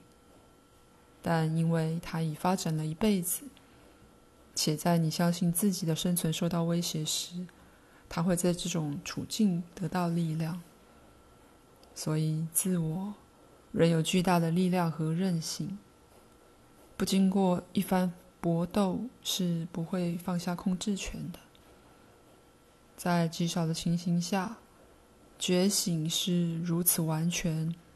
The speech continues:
独立的自我感会立刻脱落，再也不回来。但大多数情形下，觉醒只有转移你身份认同的位置，如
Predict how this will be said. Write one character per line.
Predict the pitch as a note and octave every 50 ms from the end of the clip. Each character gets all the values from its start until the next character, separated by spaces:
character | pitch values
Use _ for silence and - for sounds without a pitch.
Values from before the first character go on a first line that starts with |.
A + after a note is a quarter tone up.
| - - - - - - - - - - - -
独 | - E3 E3
立 | E3+ F3 F3
的 | E3 D#3+
自 | D#3 - E3+
我 | D#3 D#3+
感 | D#3+ - D3+ D3+
会 | C#3+ F3 E3+ E3 D#3+ D#3
立 | D3+ D#3 E3+ E3
刻 | - - - F3 D#3
脱 | - - - G3 F3+ F3+
落， | F#3+ G3 G3 F3+ G#3 F3+ - - - - - -
再 | - - E3+ D#3+
也 | D#3 D3 C3+
不 | - - -
回 | F3+ F3 - D#3 D#3
来。 | D3+ F3 G3 F3+ F3 - - - - - - - - - - - - - - - - - - - - - - - - - - - - - - - - - -
但 | - E3+ E3 E3 D#3+ D#3
大 | D#3 E3+ E3+
多 | D#3 E3 E3
数 | D#3+ - E3+
情 | E3+ - E3+ D#3+
形 | D3+ D#3 D3+
下， | D3+ D3+ - F#3+ E3+ D#3+ F3 F#3 - - - - - - - - - - - - - - - - - - - -
觉 | - - F#3 F3+ F#3+ G3+
醒 | G3+ - - F#3+ F3 E3 D#3+ D#3 D#3 F3 E3+
只 | - - E3+
有 | F3 F3 E3+
转 | - E3 D#3 D#3
移 | D#3 D#3+ D#3+
你 | D#3+ D#3 D3+
身 | D#3 - - F3+
份 | F3 G3 F#3+ F#3
认 | G3 G#3+ G#3
同 | F#3 E3+ E3
的 | D#3 D#3
位 | E3 F#3 G3+ G3 E3+
置， | E3+ - - - F#3 E3 - G3+ - - - - - - - - - - - - - - - -
如 | - D#3 D#3+ D#3 D#3+ E3 E3+